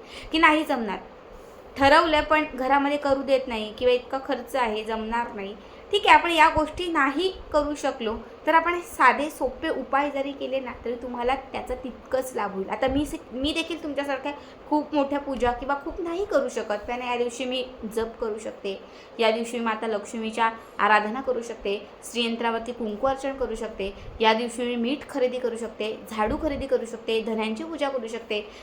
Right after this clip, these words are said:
या दिवशी मी कमळाचं जे बीज आहे ते घरात आणू शकते. या गोष्टी मी ob-, obviously करू शकते.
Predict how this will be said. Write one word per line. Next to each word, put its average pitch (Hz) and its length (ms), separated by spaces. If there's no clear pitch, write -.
या 226 100
दिवशी 240 300
मी 226 100
कमळाचं 214 480
जे 226 160
बीज 247 260
आहे 240 180
ते 262 240
घरात 262 300
आणू 226 140
शकते. 220 360
या 269 200
गोष्टी 339 340
मी 302 120
ob-, 254 280
obviously 285 400
करू 233 240
शकते. 226 320